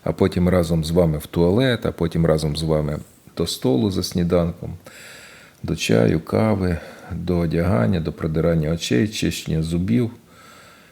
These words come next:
і так далі, і так далі, а потім з вами в маршрутці чи в, на вашому автомобілі. С-, коротше, кожної секунди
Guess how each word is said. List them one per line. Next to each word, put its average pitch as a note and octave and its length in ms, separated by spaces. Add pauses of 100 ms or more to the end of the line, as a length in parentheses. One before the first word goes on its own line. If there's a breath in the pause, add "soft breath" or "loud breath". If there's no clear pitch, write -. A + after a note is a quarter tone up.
(160 loud breath)
і F#2+ 80
так F2 240
далі, F2 320
і - 20
так E2 180
далі, A#2 320
а F2+ 60
потім E2+ 400
з D#2+ 60
вами E2 280
в D#2 40
маршрутці A2+ 640
чи - 240
в, - 640 (800 loud breath)
на F2+ 100
вашому E2 420
автомобілі. F2 640
С-, - 480 (360)
коротше, F#2+ 420 (500)
кожної F#2+ 540
секунди B2+ 800